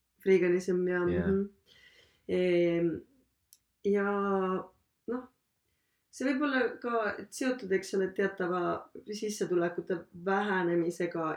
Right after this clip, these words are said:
Speaker 1: ja või puudusega.
Speaker 2: Mhm.
Speaker 1: Aga üleüldine uute asjade ostmine on pigem päevakorrast maas.
Speaker 2: Mhm.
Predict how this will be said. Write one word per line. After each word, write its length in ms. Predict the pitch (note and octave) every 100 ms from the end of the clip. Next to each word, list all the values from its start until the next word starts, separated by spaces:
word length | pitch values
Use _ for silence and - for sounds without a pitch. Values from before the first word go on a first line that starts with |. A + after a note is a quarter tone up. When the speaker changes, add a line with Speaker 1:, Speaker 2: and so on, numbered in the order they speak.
| F3+
Speaker 1:
ja 260 | F3+ F3 E3
või 300 | F3+ G3 -
puudusega. 680 | A3+ G#3+ F3+ E3 D3 D3 - -
Speaker 2:
Mhm. 460 | A2+ G2+ G#2 G#2
Speaker 1:
Aga 460 | E3+ F3 F3+ F#3 F3+
üleüldine 800 | F#3+ G#3 G3+ A3 G3 E3+ D#3 D#3 - _ _ _ - -
uute 340 | G#3 A3+ A3+
asjade 540 | F3 G3 - E3+ E3 D#3 D3+ D3+ D#3+ D#3+
ostmine 520 | F#3 G#3 - F3 D#3
on 120 | D3+ D#3+
pigem 500 | G#3 G#3 G3 F3+ F3 E3 E3
päevakorrast 580 | G#3+ A3 F#3+ E3 - -
maas. 320 | G3 E3+ - _ _
Speaker 2:
Mhm. 320 | A2 F#2+ G#2